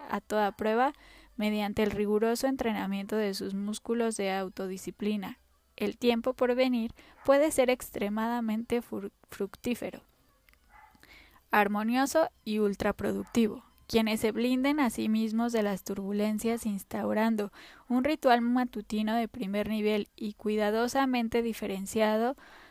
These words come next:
se colocarán en realidad en una situación que les permitirá convertir el desorden y la adversidad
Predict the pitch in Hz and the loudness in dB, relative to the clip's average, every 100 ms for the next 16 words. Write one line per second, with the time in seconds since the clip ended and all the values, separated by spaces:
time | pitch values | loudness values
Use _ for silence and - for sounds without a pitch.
0 | _ - 233 233 240 240 240 247 262 294 | _ -2 2 4 4 6 6 6 4 4
1 | 302 254 208 202 202 220 226 220 214 220 | 4 4 4 4 2 2 0 0 -2 -2
2 | 226 - 196 185 214 220 233 220 214 202 | -2 -2 -4 0 2 2 0 0 2 0
3 | 208 202 202 214 220 226 - 254 208 - | -2 -2 -2 0 0 0 0 2 2 0
4 | 208 214 220 220 196 208 208 214 220 220 | 0 2 2 2 0 2 2 2 2 0
5 | 202 196 190 - 196 - 196 214 262 | 2 2 2 0 -2 -2 0 4 4